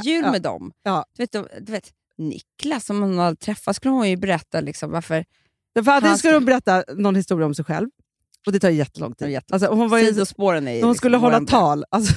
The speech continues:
Speaker 2: <laughs> de sidospåren, alltså, glöm aldrig dem. Och sen så skulle hon ju, men så här, och då var, men det var ju som att hon höll tal till alla. Men just det här att så här, ta som plats,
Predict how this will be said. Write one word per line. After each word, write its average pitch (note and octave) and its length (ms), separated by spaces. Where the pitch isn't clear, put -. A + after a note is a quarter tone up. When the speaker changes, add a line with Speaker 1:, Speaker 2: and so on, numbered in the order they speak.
Speaker 2:
<laughs> F3 60
de A3+ 240
sidospåren, C#3+ 760
alltså, E3 200
glöm D3+ 300
aldrig C#3 260
dem. C#3+ 140
Och B3 200
sen C#4+ 200
så A#3+ 100
skulle A3+ 240
hon G#3+ 60
ju, G3+ 120
men A#3+ 220
så - 80
här, - 120
och A3 80
då C#4 80
var, B3+ 280
men A3+ 140
det B3+ 60
var C4 80
ju C4+ 60
som A#3+ 120
att A#3+ 100
hon C4 140
höll D#4+ 300
tal F3 280
till F#3 100
alla. D3 180
Men G#3 160
just A3+ 200
det B3+ 60
här G#3+ 120
att F#3 120
så - 80
här, D#3+ 100
ta C4 260
som G3+ 220
plats, - 480